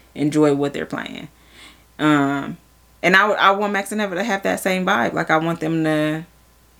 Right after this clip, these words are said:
have listened to a lot of music, you know what I'm saying, explored a lot of music. So I was telling them how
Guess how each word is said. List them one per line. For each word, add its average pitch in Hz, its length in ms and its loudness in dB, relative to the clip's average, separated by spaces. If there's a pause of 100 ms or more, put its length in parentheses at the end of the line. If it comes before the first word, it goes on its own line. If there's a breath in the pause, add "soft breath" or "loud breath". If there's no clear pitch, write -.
(160)
have 165 220 -8
listened 160 420 0
to 160 220 0
a 139 40 0
lot 143 340 0
of 175 80 -6
music, 143 720 -6 (120)
you - 140 -8
know 135 80 -4
what 139 80 -6
I'm - 60 -10
saying, 143 240 -4
explored 151 500 0
a 135 40 -6
lot 135 200 0
of - 80 -8
music. 143 500 -6 (600 loud breath)
So - 160 2
I 160 40 8
was 170 120 2
telling 170 260 2
them 165 140 0
how 160 480 2